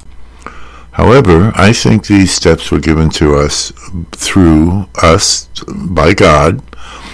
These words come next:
in order for us to find and, uh, develop with our Holy Spirits.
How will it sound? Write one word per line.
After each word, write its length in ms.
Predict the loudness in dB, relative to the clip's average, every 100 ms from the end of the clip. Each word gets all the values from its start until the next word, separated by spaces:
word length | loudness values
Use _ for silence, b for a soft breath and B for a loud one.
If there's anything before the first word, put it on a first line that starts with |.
| B B -6 0
in 120 | 2
order 240 | 4 2
for 220 | 0 2
us 240 | 2 2 0
to 100 | -6
find 680 | -2 0 2 2 2 -2 -4
and, 580 | -2 0 0 0 -2 -6 B B B B B -20 -10
uh, 260 | -6 -6 -6 -2
develop 880 | 0 2 4 4 2 -2 -14 -4
with 340 | 0 0 -2 -6
our 460 | -2 -2 0 -2 -4
Holy 400 | -4 0 2 2
Spirits. 800 | -2 -2 -2 -2 -8 -10 -10